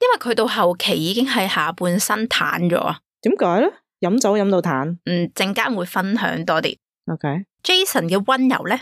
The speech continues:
Speaker 1: 明顯淨係留畀 Amy 嘅啫。佢成日喺直播度用言語羞辱啲成員啦，用粗口鬧佢哋。例如佢會問個成員，「你係咪冇撚用啊？」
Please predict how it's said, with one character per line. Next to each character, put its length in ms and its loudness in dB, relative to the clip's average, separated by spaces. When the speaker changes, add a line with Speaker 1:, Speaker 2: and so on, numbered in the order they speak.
Speaker 1:
明 320 0
顯 300 2
淨 180 0
係 140 2
留 300 0
畀 220 0
Amy 460 0
嘅 120 -2
啫。 120 -4
佢 180 0
成 140 0
日 80 -2
喺 240 0
直 120 -2
播 180 4
度 140 2
用 280 0
言 300 -4
語 180 0
羞 220 2
辱 160 0
啲 160 -2
成 220 -2
員 200 -6
啦， 380 2
用 180 0
粗 260 2
口 240 0
鬧 260 0
佢 180 -2
哋。 240 -4
例 120 -2
如 140 -4
佢 140 0
會 80 6
問 260 0
個 140 0
成 200 0
員， 180 -2
「你 100 0
係 260 0
咪 160 0
冇 240 0
撚 240 2
用 240 0
啊？」 320 -2